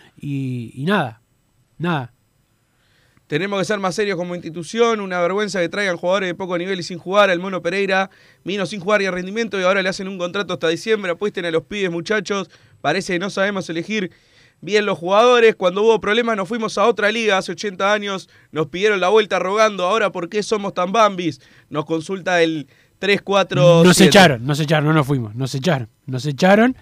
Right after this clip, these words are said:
Speaker 1: y sí, no, tuvi-, tuvieron que, tuvieron que, que, que pedir que volviéramos porque obviamente donde se fue Peñarol, eh, se vendían más entradas y había más clubes, es la, es la realidad.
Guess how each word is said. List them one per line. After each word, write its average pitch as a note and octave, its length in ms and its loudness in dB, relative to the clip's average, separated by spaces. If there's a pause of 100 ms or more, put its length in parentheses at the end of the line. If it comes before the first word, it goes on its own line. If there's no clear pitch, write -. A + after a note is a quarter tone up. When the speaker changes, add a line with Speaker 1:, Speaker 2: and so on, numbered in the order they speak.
(100)
Speaker 1:
y C#3 80 -6
sí, F3 160 0
no, D3 180 0
tuvi-, D3 580 -4
tuvieron E3 400 0
que, C#3+ 380 -4 (460)
tuvieron E3 300 0
que, C#3+ 480 -4
que, B2 680 -10 (140)
que C#3 160 -10
pedir D3+ 220 -4
que D#3 100 -4
volviéramos E3 440 0
porque C#3+ 220 -6
obviamente D3 400 -4
donde C3+ 160 -6
se C#3+ 100 -6
fue D3+ 120 -2
Peñarol, D3+ 480 0 (360)
eh, C3 140 -8
se C#3+ 140 -8
vendían D3 280 -2
más C#3+ 160 -6
entradas D3 360 -2
y D3 40 -4
había C#3 140 -4
más C3 140 -4
clubes, C3+ 280 -4
es C3 140 -6
la, B2+ 160 -6
es C#3 100 -6
la C#3+ 80 -4
realidad. B2+ 380 -8